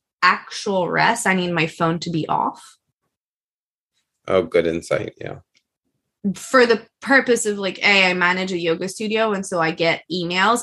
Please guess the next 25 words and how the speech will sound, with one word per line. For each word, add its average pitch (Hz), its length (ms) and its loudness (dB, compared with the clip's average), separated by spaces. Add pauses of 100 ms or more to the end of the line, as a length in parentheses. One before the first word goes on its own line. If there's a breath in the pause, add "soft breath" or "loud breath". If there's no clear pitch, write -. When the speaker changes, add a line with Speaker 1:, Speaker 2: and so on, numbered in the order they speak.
Speaker 1:
even 269 300 2
if 226 160 0
it's 190 180 -2
not 190 240 2
from 180 400 0
employees, 185 680 0 (340 loud breath)
the 185 300 2 (280)
email 202 300 4
from 196 240 0
the 180 80 2
business 180 380 2
comes 175 300 -6
through 190 200 -4
my 170 160 0
phone, 170 380 0
and 220 220 -4
there's 175 380 0
emails 185 380 -2
coming 170 240 -4
through 160 380 -2
that 156 300 2 (520)
twenty-four 175 580 0
hours 107 360 -2
a 160 60 -4
day. 294 520 0